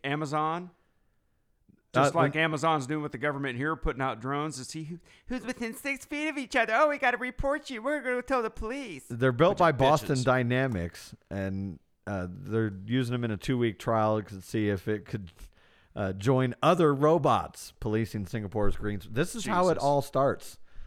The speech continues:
Speaker 2: Okay.
Speaker 1: Well, it's
Speaker 2: And
Speaker 1: already started here. I mean, you've read about the drones here, haven't you?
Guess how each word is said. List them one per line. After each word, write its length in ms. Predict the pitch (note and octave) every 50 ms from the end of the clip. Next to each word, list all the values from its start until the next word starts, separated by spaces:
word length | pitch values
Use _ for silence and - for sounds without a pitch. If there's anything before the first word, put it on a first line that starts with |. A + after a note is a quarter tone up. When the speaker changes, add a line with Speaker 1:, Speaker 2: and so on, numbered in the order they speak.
| - - - - -
Speaker 2:
Okay. 380 | G2+ F#2 G#2 G2 F#2+ G2 G2 - -
Speaker 1:
Well, 140 | - D#3 E3
it's 100 | D#3+ G#3+
Speaker 2:
And 60 | A#3+
Speaker 1:
already 180 | B3 A#3 F#3+ D3+
started 400 | - - G3+ G3 F#3 E3 D#3 E3
here. 260 | E3+ G3 A#3 B3 G#3
I 80 | D3 D3+
mean, 180 | D#3 D#3+ D#3+
you've 160 | F3+ A3+ G#3+ A3+
read 160 | G#3+ G3 F3+
about 220 | D#3 F3 F3 - D#3+
the 40 |
drones 380 | C3 A#2 E3 F3+ F3 E3 D3 -
here, 200 | A#3 B3+ C4 A#3+
haven't 340 | G#3 G#3 A3 G#3+ A#3+ G#3+ -
you? 180 | C4+ C#4 C#4